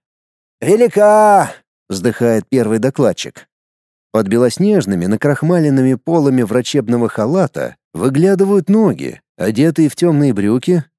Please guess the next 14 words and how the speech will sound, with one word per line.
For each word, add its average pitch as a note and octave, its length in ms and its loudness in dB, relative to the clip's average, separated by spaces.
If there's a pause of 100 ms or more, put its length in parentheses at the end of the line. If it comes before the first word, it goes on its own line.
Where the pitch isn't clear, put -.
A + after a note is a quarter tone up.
и F2+ 80 -6
обутые G#3 520 0
в D#3 100 -2
мужские D3+ 500 0
туфли. C2 500 -8 (580)
Своими C3 520 0
острыми C#3+ 560 0
изящными A#2+ 520 0
формами F#2 600 -4 (160)
они F3+ 240 0
явно G#3 400 2
претендуют D#3+ 680 0
на D3+ 180 0
экстравагантность. G2+ 1000 -6